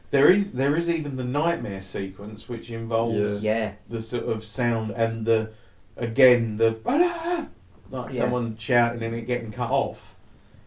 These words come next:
Speaker 1: And yeah, it does have little sort of echoes of all the, of all the really nice bits to pluck out of,
Speaker 2: Mm.
Speaker 1: uh, Oh Whistle When I Come to You.
Speaker 3: Mm.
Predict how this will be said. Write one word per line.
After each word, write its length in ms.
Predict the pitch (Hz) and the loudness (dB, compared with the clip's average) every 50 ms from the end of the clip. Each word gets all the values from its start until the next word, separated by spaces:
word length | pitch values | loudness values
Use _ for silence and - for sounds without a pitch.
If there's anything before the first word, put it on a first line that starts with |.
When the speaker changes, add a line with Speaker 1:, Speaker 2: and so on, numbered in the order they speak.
| - - | -16 -8
Speaker 1:
And 360 | - 113 113 117 117 117 113 | -6 -4 -2 -2 -2 -4 -2
yeah, 260 | 120 160 170 135 104 101 | 0 2 2 2 2 0
it 260 | - - 120 123 - | -2 -2 -2 -2 0
does 180 | 170 175 175 160 | 0 0 0 -2
have 180 | 151 170 156 156 | -4 -8 -6 -4
little 460 | 160 180 165 113 170 160 151 147 143 | -2 -2 0 0 0 -2 -4 -6 -8
sort 200 | - - - - | -10 -8 -6 -4
of 120 | - 135 143 151 | -4 -4 -2 0
echoes 460 | 151 147 151 - 127 127 123 120 113 | 0 0 0 0 0 2 2 2 2
of 100 | 120 117 | 0 -2
all 200 | 127 135 135 123 117 | -2 -4 -4 -4 -2
the, 340 | 123 123 123 123 120 117 117 - - - - - - - - - - - - - | 2 2 4 4 2 -2 -6 -12 -20 -20 -20 -20 -20 -20 -20 -20 -20 -20 -14 -6
of 100 | 113 131 | -2 -2
all 140 | 143 139 | 0 0
the 100 | 123 123 | 0 0
really 800 | 117 113 113 117 123 127 127 123 123 117 117 120 113 110 107 104 101 - - - - - - _ - - - - - - - - - - - - - - - - - - - - - - - - - - - - - - | 0 -2 -2 -2 -2 0 0 0 0 0 0 -2 -2 -4 -6 -10 -14 -16 -18 -20 -20 -20 -20 _ -20 -20 -20 -20 -20 -20 -20 -20 -20 -20 -20 -20 -20 -20 -20 -20 -20 -20 -20 -20 -20 -20 -20 -20 -20 -20 -20 -20 -12 -8
nice 420 | 117 113 117 113 110 107 110 - | -2 0 0 0 0 -2 -4 -4
bits 300 | - - 113 113 - - | -4 -2 -2 -2 -4 -6
to 80 | - 113 | -10 -12
pluck 380 | 110 - - 113 107 107 - - | -10 -6 -4 -4 -4 -4 -4 -4
out 260 | 110 107 107 - - | -4 -4 -4 -4 -6
of, 280 | - 107 98 104 101 - - - - - - - | -8 -10 -12 -12 -16 -20 -20 -20 -20 -20 -18 -14
Speaker 2:
Mm. 520 | 120 107 104 101 101 98 95 92 92 - 113 | -10 -6 -6 -4 -4 -6 -8 -10 -12 -8 -4
Speaker 1:
uh, 420 | 107 104 104 104 104 104 104 101 - | -4 -4 -2 -4 -4 -6 -8 -6 -4
Oh 120 | 110 110 | -4 -2
Whistle 320 | 107 104 104 101 - 107 104 | -2 -4 -6 -8 -8 -8 -6
When 80 | 104 104 | -6 -6
I 60 | 101 | -6
Come 220 | 98 107 107 101 98 | -6 -6 -6 -8 -8
to 100 | - 95 | -10 -12
You. 180 | - - - - - - | -12 -14 -14 -18 -14 -8
Speaker 3:
Mm. 180 | 135 117 104 95 | -6 -6 -6 -6